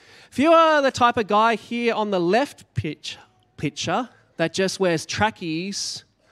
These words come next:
or a flanny, what does that say about your personality?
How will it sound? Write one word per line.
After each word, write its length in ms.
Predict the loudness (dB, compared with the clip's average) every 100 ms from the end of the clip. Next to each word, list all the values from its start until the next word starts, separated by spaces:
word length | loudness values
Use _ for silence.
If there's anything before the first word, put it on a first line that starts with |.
| -8
or 140 | -2 -2
a 20 |
flanny, 540 | 0 -2 0 -2 -4 -10 _ _ _ _ -4
what 200 | -2 -2
does 200 | -4 -4
that 180 | -6
say 420 | -10 -10 -6 -4 -4
about 400 | -6 -8 -8 -6
your 160 | -10
personality? 920 | -10 -10 -8 -8 -10 -8 -10 -12 -18